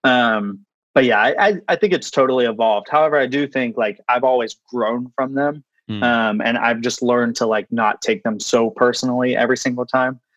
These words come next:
Speaker 1: But yeah, it's, it's definitely <laughs> evolved over time.
Speaker 2: Yeah, I agree. I agree. So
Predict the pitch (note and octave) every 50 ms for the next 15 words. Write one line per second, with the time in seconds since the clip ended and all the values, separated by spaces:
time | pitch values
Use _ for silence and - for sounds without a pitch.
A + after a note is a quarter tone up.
0 | _ _ _ - A2+ A2 A2 G#2+ F#2+ G2 G#2+ A2 - - - C#3 C#3 C3 - -
1 | - C#3 B2 - B2 B2 A#2 A2 G#2 G#2 B2 B2+ - G3 E3+ - - - - B2+
2 | A2 G2 B2+ A2+ G2+ - A2 G#2 G#2+ A2 A#2+ B2 - - - - - - _ _
3 | - - G#2 G2+ G2 F#2+ F#2 E2 F#2+ G#2 G#2 G2 F2+ G2+ F#2+ F#2+ F#2+ F2 F2 -
4 | G#2 G#2+ G#2+ A2 G#2+ F#2+ - - A#2 A#2 A2+ G#2+